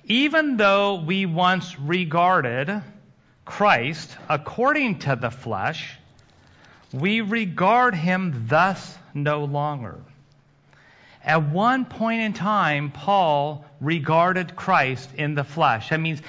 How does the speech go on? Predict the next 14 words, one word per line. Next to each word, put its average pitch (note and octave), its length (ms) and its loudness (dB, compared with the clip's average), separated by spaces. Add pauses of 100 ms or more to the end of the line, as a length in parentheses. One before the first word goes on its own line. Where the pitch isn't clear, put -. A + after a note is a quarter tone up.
(140)
he A#3 220 -2
regarded G3 640 0
Jesus D#3+ 540 -2
as D3+ 420 4
just D#3+ 540 0
one D#3+ 220 -4
of E3+ 140 -2
us. - 420 -12 (760)
Maybe D3+ 280 2
a C3 80 2
really, F3+ 440 0
really G3 280 -2
good F#3 200 -2
teacher, G#3 540 -4